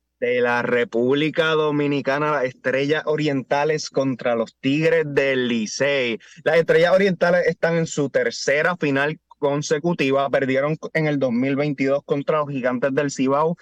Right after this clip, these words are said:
y el año pasado contra este mismo equipo de los Tigres del Licey. Y ahora están adelante dos a cero en la final de la Lidom o Liga Dominicana de Béisbol.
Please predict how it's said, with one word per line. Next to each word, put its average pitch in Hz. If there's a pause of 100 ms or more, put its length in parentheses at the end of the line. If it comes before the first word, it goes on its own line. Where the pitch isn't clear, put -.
(240)
y 170
el 214
año 160
pasado 160
contra 147
este 147
mismo 147
equipo 143
de 151
los 139
Tigres 123
del 117
Licey. 131 (800)
Y 151
ahora 147
están 180
adelante 170
dos 151
a 160
cero 147 (400)
en 202 (200)
la 139
final 143
de 135
la 123
Lidom 143 (160)
o 127
Liga 131
Dominicana 131
de 120
Béisbol. 139